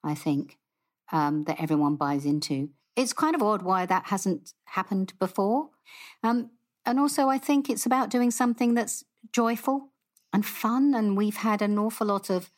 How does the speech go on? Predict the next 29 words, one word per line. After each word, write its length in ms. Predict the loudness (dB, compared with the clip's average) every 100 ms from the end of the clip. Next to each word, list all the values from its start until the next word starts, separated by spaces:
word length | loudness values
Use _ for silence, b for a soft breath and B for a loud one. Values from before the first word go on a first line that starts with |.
| b b b b b
support 640 | -6 -4 -2 0 0 0
from 160 | -2 -2
people 300 | -2 -2 0
who 100 | 0
are 40 |
doing, 240 | 0 0 0
you 140 | -2
know, 240 | -2 -4 -8 _ _ -8
are 100 | -6
doing, 480 | -2 -2 -2 -4 -4
working 420 | -2 -2 0 0
really 220 | 0 0
hard 300 | 2 2 0
in, 240 | -2 -4 -6 -4
in 180 | -2 0
their 160 | 0
day 220 | 0 0
job 280 | 0 -2 -2
because 420 | -4 -4 -6 -8 b b b _ _ -2
they 160 | 0
would 180 | 0 0
like 300 | 0 -2 -6
to, 120 | -6 0
you 80 |
know, 120 | 0 2
they 100 | 2
want 300 | 2 0 -2
to 80 | -2
help. 400 | 0 -2 -4